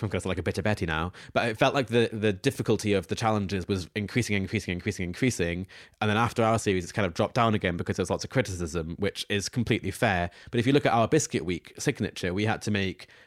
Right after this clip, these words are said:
uh, a chocolate-coated biscuit, which had to ha-, have chocolate on all sides,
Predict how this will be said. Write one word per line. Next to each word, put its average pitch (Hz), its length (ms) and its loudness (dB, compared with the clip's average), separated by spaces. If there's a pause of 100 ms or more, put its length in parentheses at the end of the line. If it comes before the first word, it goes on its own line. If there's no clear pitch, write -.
(140)
uh, 92 260 -2
a - 60 -6
chocolate-coated 117 640 2
biscuit, 104 340 0
which 92 140 -4
had 110 120 -2
to - 60 -12
ha-, 104 80 -2 (200)
have 98 300 -2 (120)
chocolate 131 320 2
on 120 80 4
all 113 120 4
sides, 87 520 -2